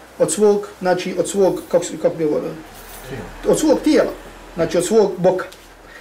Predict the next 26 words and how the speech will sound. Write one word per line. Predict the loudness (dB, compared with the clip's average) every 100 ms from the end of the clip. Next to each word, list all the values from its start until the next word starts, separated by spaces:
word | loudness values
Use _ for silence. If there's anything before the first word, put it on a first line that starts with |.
| -18 -4
I | 0
također | 2 2 4 4 4
da | 4
odvoji | 2 2 -2
stomak | 0 2 2 0
od | 0
svojih, | 0 0 -2
od | -4
svog | 0 0 0
šta? | 0 0 -2 -14 -16
Stegna. | -6 0 2 2 -2 -12 -20 -4
Pa | 0
se | 2
kaže | 4 4 4
u |
hadisu, | 4 2 2 2 0 -2 -4 0
kaže | 2 4 2
kada | 2 2 4 2
bi | 0 -6 -10 2
malo | 4 4 4 4
janje | 4 4 0 -4 -16 -8
htjelo | 0 2
da | 2 0
prođe, | 0 0 2 2
moglo | 2 4 4
bi | 4 0